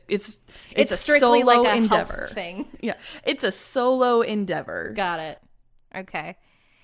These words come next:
Speaker 2: So how did you know you were asexual?
Speaker 1: Well,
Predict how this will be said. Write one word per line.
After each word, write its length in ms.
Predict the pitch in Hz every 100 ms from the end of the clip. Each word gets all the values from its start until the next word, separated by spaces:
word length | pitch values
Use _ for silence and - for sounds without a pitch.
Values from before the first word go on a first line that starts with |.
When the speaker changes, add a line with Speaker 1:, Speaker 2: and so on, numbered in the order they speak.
| _ _ _ _
Speaker 2:
So 540 | - - 302 285 262 - _ _ _ _ -
how 260 | 196 220
did 220 | 330 269 214
you 180 | 226 233
know 560 | 196 185 180 170 - _ _
you 300 | 247 180 180 170
were 500 | 175 170 165 165 220 _ _ _ _ _ _ _ _ -
asexual? 600 | - - - - - 214 - _ _ _ _ -
Speaker 1:
Well, 380 | 226 220 202